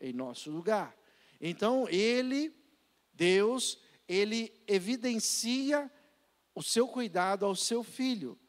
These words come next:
dizendo: "Ele é a vir-, a verdadeira videira." Vocês, discípulos, vocês que estão ouvindo ele, vocês têm que olhar pra ele, porque ele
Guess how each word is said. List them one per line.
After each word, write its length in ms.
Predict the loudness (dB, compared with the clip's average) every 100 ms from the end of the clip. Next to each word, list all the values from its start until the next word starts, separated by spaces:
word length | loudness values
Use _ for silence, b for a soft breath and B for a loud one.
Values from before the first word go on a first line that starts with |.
| b b _
dizendo: 680 | -6 -4 0 0 0 -2 -6 -2
"Ele 520 | 4 4 4 0 2
é 100 | 2
a 80 | 0
vir-, 320 | -4 -8 -10 -6
a 100 | -4
verdadeira 920 | 0 -2 0 -4 0 0 0 -2 -6 b b b -12
videira." 680 | -8 0 2 2 0 -8 -20 b b b
Vocês, 640 | -8 -4 -2 2 2 2 -2
discípulos, 840 | -4 -4 -2 -2 -4 -4 -6 -6 -8
vocês 480 | -8 -2 -2 -2
que 80 | -6
estão 240 | -6 -4 -4
ouvindo 480 | -4 -6 -10 -6
ele, 440 | 0 0 0 -6 -10 b b b b
vocês 400 | -6 -2 0 0
têm 120 | -2
que 100 | 0
olhar 460 | 0 2 2 0 -6 _ b b -2
pra 180 | 0
ele, 420 | 2 0 0 -2 -4
porque 360 | -6 -6 -2
ele 600 | 2 2 2 2 2 0